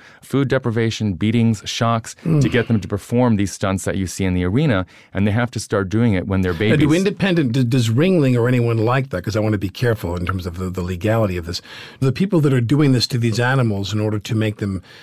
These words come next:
Speaker 2: ready for their close-up, so to speak, are they Ringling employees or
Speaker 1: They
Speaker 2: are
Speaker 1: are
Speaker 2: they
Speaker 1: Ringling
Speaker 2: independent
Speaker 1: no, they are
Speaker 2: contractors?
Speaker 1: Ringling
Speaker 2: And
Speaker 1: employees.
Speaker 2: Ringling leases the animal, 'cause you would
Speaker 1: And they
Speaker 2: assume
Speaker 1: have
Speaker 2: they
Speaker 1: a
Speaker 2: would do the other.
Speaker 1: They are very careful to only hire people at their compound who they,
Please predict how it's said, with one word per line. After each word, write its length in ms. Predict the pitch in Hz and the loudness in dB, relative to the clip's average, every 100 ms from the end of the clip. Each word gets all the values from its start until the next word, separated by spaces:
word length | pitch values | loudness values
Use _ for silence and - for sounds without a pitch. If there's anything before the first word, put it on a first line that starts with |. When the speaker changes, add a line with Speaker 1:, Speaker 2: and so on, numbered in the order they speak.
| - | -10
Speaker 2:
ready 260 | 104 120 120 | -2 2 2
for 100 | 120 | 0
their 140 | 101 | -4
close-up, 440 | 92 - 151 - 107 | -4 0 0 0 -4
so 120 | 104 | -6
to 100 | 98 | -8
speak, 260 | - - - - - | -6 -8 -8 -18 -6
are 100 | 123 | -2
they 120 | 113 | 0
Ringling 720 | 104 101 120 147 139 139 123 | 0 2 2 2 4 2 0
employees 840 | 110 101 - 156 151 156 180 190 - | -2 -4 -2 0 2 2 0 0 -4
or 100 | - | 0
Speaker 1:
They 80 | 110 | 2
Speaker 2:
are 40 | |
Speaker 1:
are 40 | 110 | 4
Speaker 2:
they 60 | 117 | 4
Speaker 1:
Ringling 100 | 113 | 4
Speaker 2:
independent 580 | 110 113 131 113 101 | 2 2 0 0 -2
Speaker 1:
no, 80 | - | 0
they 320 | 113 101 107 | 2 2 2
are 60 | 113 | 2
Speaker 2:
contractors? 100 | 107 | 2
Speaker 1:
Ringling 180 | 117 135 | 2 2
Speaker 2:
And 80 | 127 | 2
Speaker 1:
employees. 320 | 131 123 123 120 | 4 4 2 2
Speaker 2:
Ringling 40 | 117 | 0
leases 340 | 131 - 110 | 0 -2 -2
the 120 | 113 | -2
animal, 280 | 110 107 104 | 0 -2 -4
'cause 100 | 120 | 0
you 60 | 147 | 2
would 80 | 135 | 4
Speaker 1:
And 80 | 123 | 4
they 40 | |
Speaker 2:
assume 100 | - | 4
Speaker 1:
have 80 | 165 | 4
Speaker 2:
they 60 | 143 | 2
Speaker 1:
a 40 | |
Speaker 2:
would 120 | 127 | 2
do 120 | 131 | 2
the 160 | 123 120 | 2 4
other. 80 | 120 | 2
Speaker 1:
They 40 | 110 | 2
are 120 | 104 | 0
very 340 | 95 110 120 | 0 0 0
careful 400 | 120 113 104 95 | -2 -2 -2 -4
to 140 | 87 - | -6 -2
only 260 | 104 110 | 2 2
hire 340 | 101 101 95 95 | 2 0 0 0
people 340 | - 104 95 | -2 -2 -2
at 80 | 95 | -4
their 100 | 92 | -6
compound 460 | - 95 90 90 85 | -4 -4 -2 -2 -2
who 160 | 90 | -2
they, 320 | 85 85 87 | -2 -2 -2